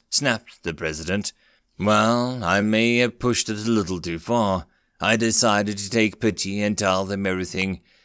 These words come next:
I'd be too tense too if I didn't know the fate of my species. "We're vassals.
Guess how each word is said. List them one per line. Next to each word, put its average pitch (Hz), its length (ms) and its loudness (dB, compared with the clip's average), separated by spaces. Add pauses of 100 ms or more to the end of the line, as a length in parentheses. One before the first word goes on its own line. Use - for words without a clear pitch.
(120)
I'd 143 120 2
be 208 100 0
too 220 220 0
tense 202 360 0
too 190 400 -2
if 110 200 -6
I 110 160 2
didn't 123 320 -2
know 120 200 2
the 143 120 -2
fate 85 280 -2
of 85 60 -8
my 98 160 -2
species. 90 720 -2 (600)
"We're 120 180 2
vassals. 117 720 2